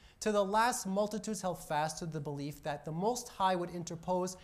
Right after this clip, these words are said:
for the defeat of their adversaries. So we see here those that are going through the motions of religion still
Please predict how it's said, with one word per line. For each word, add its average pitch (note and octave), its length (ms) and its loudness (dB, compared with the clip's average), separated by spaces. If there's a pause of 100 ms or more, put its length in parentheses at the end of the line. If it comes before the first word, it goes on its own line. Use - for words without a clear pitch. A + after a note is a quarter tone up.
(140)
for F#3+ 120 -4
the E3+ 100 0
defeat G#3 500 -6
of D3 160 -6
their D3+ 240 -4
adversaries. D3+ 720 -8
So F3+ 100 -8
we F#3+ 120 -6
see D4 340 -6
here F#3+ 320 -2
those E3+ 480 0 (260)
that F3 80 -8
are F3 80 -2
going G#3+ 280 -2
through C4 100 -4
the B3 80 -2
motions G3+ 420 -4
of D#3+ 80 -14
religion E3+ 460 -6 (320)
still B3+ 720 -4